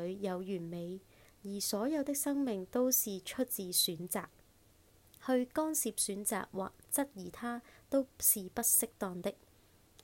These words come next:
去譴責它更不應該。那麼什麼才是適當的呢？去觀察它，然後盡你所能的去協助那靈魂，尋找並做出一個更高的選擇。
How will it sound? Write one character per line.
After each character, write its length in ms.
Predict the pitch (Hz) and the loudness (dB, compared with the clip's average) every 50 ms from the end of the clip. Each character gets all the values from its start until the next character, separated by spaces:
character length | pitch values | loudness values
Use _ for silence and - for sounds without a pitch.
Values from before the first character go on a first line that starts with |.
| - - | -8 -2
去 100 | - 254 | 0 0
譴 380 | 254 - - 220 214 240 262 | 0 0 -2 -2 -2 -2 -2
責 200 | - 262 233 214 - | 0 -2 -2 -2 -4
它 300 | - 247 247 247 233 233 - - - - - | -4 -4 -4 -4 -4 -8 -14 -20 -20 -6 -2
更 240 | - - 196 196 190 | 0 0 0 0 -2
不 80 | - | -2
應 240 | - - 220 208 214 | -2 -2 -2 -4 -2
該。 280 | 202 220 214 196 - - - - - - - - - - _ - - - - - - - - - - - - | -2 0 0 -2 -2 -6 -12 -20 -20 -20 -20 -20 -20 -20 _ -20 -20 -20 -20 -20 -20 -20 -20 -20 -20 -12 -6
那 180 | - 226 233 | -2 -2 0
麼 220 | 262 294 320 330 349 | 0 0 0 0 -2
什 240 | 339 - - 240 220 | -2 -2 -2 -2 0
麼 160 | 220 240 285 | 0 -2 -4
才 240 | 294 - - 202 180 | -4 -4 -4 -4 -4
是 180 | 170 - 196 190 | -4 -4 -4 -2
適 200 | 185 - - 277 285 - | -2 0 -2 -2 -2 -4
當 220 | 233 208 202 208 | -6 -4 -4 -4
的 100 | 220 233 | -6 -4
呢？ 220 | 233 247 247 254 - - - _ - - - - - - - - - - - - - | -4 -4 -6 -6 -10 -14 -20 _ -20 -20 -20 -20 -20 -20 -20 -20 -20 -20 -20 -10 -6
去 80 | - 202 202 | -4 -4 -2
觀 260 | - 247 240 240 247 | 0 0 0 -2 -2
察 180 | - 233 214 202 | -4 -4 -6 -6
它， 320 | - - - 254 262 247 - - - - - - _ - - | -6 -4 -4 -4 -4 -4 -6 -12 -20 -20 -20 -20 _ -14 -10
然 240 | 208 214 214 208 208 | -6 -6 -6 -6 -4
後 300 | 214 240 240 233 220 - - - - - - | -4 -2 -2 -2 -2 -6 -10 -20 -20 -12 -6
盡 120 | - 247 233 240 233 | -4 -2 -2 -2 -2
你 220 | 220 202 208 233 | -2 0 0 0
所 260 | 240 - - 220 220 | 0 0 0 0 0
能 240 | 262 294 262 190 170 | 0 0 0 -2 -2
的 100 | 175 233 | -4 -6
去 400 | 233 - - - 208 196 190 - - - | -6 -4 -4 -2 -2 -2 -2 -4 -6 -12
協 240 | - - - 208 196 - | -12 -8 -8 -8 -8 -6
助 120 | - - 202 180 180 175 | -4 -2 -2 -2 -2 -4
那 180 | 175 175 175 | -4 -6 -6
靈 240 | 175 180 170 165 165 | -6 -6 -8 -8 -8
魂， 240 | 156 165 160 160 160 156 - - - - - - - - - - - - - - | -8 -6 -8 -8 -10 -14 -18 -20 -20 -20 -20 -20 -20 -20 -20 -20 -20 -20 -14 -12
尋 280 | - - 196 185 180 | -8 -6 -6 -4 -4
找 340 | 180 - 196 180 185 220 254 | -4 -4 -4 -4 -4 -4 -4
並 240 | 269 - 214 196 190 | -2 -4 -4 -4 -2
做 160 | - 196 185 | -4 -4 -4
出 140 | 185 - 247 | -4 -4 -4
一 160 | 247 233 247 | -4 -4 -4
個 280 | 233 - 226 202 190 190 - | -6 -4 -6 -6 -6 -6 -8
更 220 | - 208 190 190 190 | -6 -6 -6 -4 -2
高 160 | - 226 226 | -2 -2 -2
的 80 | - 247 | -2 -4
選 300 | - - - 175 175 185 | -4 -6 -6 -6 -6 -6
擇。 160 | - 180 | -8 -10